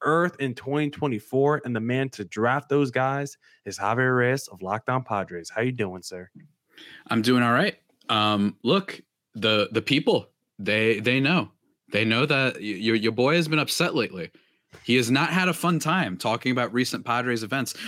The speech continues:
Speaker 2: but alas, here we are, the two, the reprieve. 'Cause you're, you're just like,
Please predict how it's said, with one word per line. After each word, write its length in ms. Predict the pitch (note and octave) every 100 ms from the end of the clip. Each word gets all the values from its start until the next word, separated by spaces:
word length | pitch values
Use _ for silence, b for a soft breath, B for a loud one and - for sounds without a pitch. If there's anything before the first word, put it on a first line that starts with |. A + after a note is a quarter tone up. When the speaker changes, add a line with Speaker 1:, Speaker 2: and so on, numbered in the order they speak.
| G3
Speaker 2:
but 140 | D#3+
alas, 580 | D#3+ F3 F3+ - - - - _ _ _ _ _ _
here 140 | A#2+
we 140 | A#2+ B2
are, 240 | G#2 F2+ - - - -
the 100 | A2+
two, 220 | - A#2+
the 140 | B2
reprieve. 800 | B2+ B2 - D3 C#3 G2+ E2+ - _ _ _ _ _
'Cause 200 | C3+ C3
you're, 140 | C4
you're 220 | C#3 E3+ F4
just 220 | D#4+ -
like, 300 | C#3+ A2+